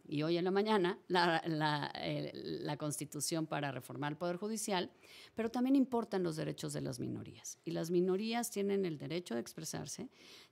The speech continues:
tienen el derecho de plantear su punto de vista, pero las mayorías tienen la obligación democrática de buscar consensar en una sociedad plural esa diversidad de visiones.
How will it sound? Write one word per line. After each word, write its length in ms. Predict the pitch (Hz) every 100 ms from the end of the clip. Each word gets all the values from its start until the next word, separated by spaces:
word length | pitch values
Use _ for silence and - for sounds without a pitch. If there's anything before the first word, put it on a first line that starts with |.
| -
tienen 340 | 156 156 151
el 140 | 139
derecho 500 | 139 143 180 185 220
de 80 | 196
plantear 840 | 165 147 143 131 156 156 185 277 - -
su 220 | - 170
punto 280 | 175 165 175
de 120 | 185
vista, 440 | 185 170 - 175 - - -
pero 160 | 233
las 180 | 247 247
mayorías 480 | 247 254 254 269 262
tienen 380 | 269 269 269 233
la 180 | 202
obligación 760 | 190 180 185 175 170 - 214 226
democrática 720 | 226 202 175 170 160 180 190
de 80 | 190
buscar 420 | 185 196 - 240
consensar 640 | 233 269 226 190 175 175 180
en 140 | 175
una 180 | 170 175
sociedad 540 | 170 151 147 147 156
plural 400 | - 170 160 160 - - _
esa 260 | 185 170 180
diversidad 540 | 165 156 139 143 143
de 140 | 147
visiones. 600 | 139 131 139 135 117 -